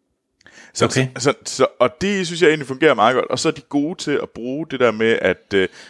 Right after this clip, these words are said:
Speaker 1: du har plottråde, som både, øh, kommer fra en, en vikingetid og, og sådan andre tidspunkter i, øh, i historien,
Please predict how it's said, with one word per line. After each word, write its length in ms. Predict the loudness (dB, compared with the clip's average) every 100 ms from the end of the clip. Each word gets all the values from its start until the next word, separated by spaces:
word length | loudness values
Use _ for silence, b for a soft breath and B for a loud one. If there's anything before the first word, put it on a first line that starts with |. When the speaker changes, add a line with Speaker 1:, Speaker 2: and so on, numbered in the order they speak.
| B
Speaker 1:
du 80 | -2
har 80 | -2 0
plottråde, 680 | 0 0 -2 -2 0 2 -2
som 220 | -6 -8
både, 400 | -2 0 2 0 -2
øh, 160 | -2
kommer 360 | -2 -2 -2 -4
fra 300 | 0 2 2
en, 260 | -2 -10 -14 b b b _ _ -8
en 280 | -8 -10 -16 _ _ _ -16
vikingetid 800 | -10 -6 -6 -6 -8 -4 -2 -2 0
og, 420 | 2 4 4 2 -4 -12
og 60 | -12
sådan 140 | -12 -2
andre 260 | 0 0
tidspunkter 560 | -4 -6 -6 -6 -2 -2
i, 240 | -2 -4 0
øh, 140 | 0 0 -4 -14
i 120 | -12
historien, 560 | -10 -2 2 2 2